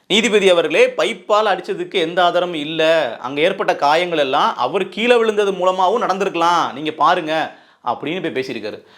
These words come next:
இதை கேட்ட உடனே நீதிபதி அவர்கள் டென்ஷன் ஆயிட்டாருன்னு சொல்லலாம். "ஏங்க, காதுல இருந்து ரத்தம் வடியுது, எப்படிங்க அது காதுக்குள்ள உங்களுக்கு ரத்தம் வடியும் அவர் கீழே விழுந்தாருன்னா? நீங்க அடிக்காமே ரத்தம் வருது" அப்படின்னு சொல்லி அவரே கேட்கிறாரு. இது ஒரு இயல்பா நம்ம எல்லாருக்குமே தோன்ற விஷயம். ஆனா அரசு தரப்பு சொன்னது என்ன அப்படின்னு பாத்தீங்கன்னா,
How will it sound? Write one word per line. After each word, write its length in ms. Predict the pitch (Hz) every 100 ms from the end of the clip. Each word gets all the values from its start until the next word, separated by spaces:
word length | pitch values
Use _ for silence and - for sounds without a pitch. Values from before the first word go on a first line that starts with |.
| - -
இதை 160 | 120
கேட்ட 420 | - 196 254 247 196
உடனே 280 | 208 175
நீதிபதி 300 | 190 196 175
அவர்கள் 360 | 156 143 196 196
டென்ஷன் 340 | 170 208 208
ஆயிட்டாருன்னு 360 | 180 147 151 156
சொல்லலாம். 440 | - 127 151 233 226 - -
"ஏங்க, 340 | 170 139 147
காதுல 400 | 139 202 233 208
இருந்து 180 | 208 208
ரத்தம் 460 | 160 - 208 185
வடியுது, 380 | 160 156 196 170
எப்படிங்க 240 | 165 196 196
அது 120 | 165
காதுக்குள்ள 460 | 147 165 180 175
உங்களுக்கு 340 | 170 180 151 143
ரத்தம் 240 | 131 147
வடியும் 220 | 135 135 139
அவர் 120 | 131
கீழே 160 | 139
விழுந்தாருன்னா? 540 | 135 123 120 120 170 233 - -
நீங்க 240 | 139 120 147
அடிக்காமே 420 | 202 214 180 208
ரத்தம் 280 | 160 175 165
வருது" 200 | 135 143
அப்படின்னு 220 | 127 127
சொல்லி 200 | 170 226
அவரே 300 | 175 226 -
கேட்கிறாரு. 360 | 214 214 175 123 -
இது 140 | 127
ஒரு 140 | 135 127
இயல்பா 480 | 151 214 226 214
நம்ம 140 | 220 185
எல்லாருக்குமே 380 | 160 190 190 190
தோன்ற 320 | 160 156 143
விஷயம். 420 | 131 135 180 196 - -
ஆனா 180 | 139 123
அரசு 220 | 151 220
தரப்பு 200 | 214 190
சொன்னது 260 | 165 165 160
என்ன 160 | 156
அப்படின்னு 240 | 147 123 120
பாத்தீங்கன்னா, 300 | 120 123